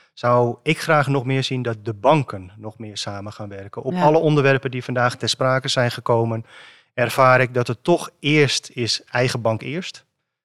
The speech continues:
Speaker 1: En daarna pas, wat kunnen wij daar als sector nog in optimaliseren? Ik hoop dat we veel meer,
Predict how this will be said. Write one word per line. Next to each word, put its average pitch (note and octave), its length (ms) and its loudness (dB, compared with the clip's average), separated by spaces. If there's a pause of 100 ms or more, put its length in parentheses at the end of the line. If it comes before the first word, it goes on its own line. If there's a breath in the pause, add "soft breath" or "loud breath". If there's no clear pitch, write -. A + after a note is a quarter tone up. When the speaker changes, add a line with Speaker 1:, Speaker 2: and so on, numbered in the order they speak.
(120)
Speaker 1:
En B2+ 160 -2
daarna B2+ 300 6
pas, A#2+ 300 0
wat A#2+ 200 0
kunnen A#2 240 0
wij A2+ 100 0
daar A2 220 -4
als - 200 -4
sector C#3 320 -2
nog C3+ 140 -2
in C3 80 -4
optimaliseren? B2 760 -2
Ik C#3 80 -8
hoop C3+ 180 2
dat B2+ 120 0
we A#2+ 80 -6
veel D3+ 280 2
meer, C3+ 260 4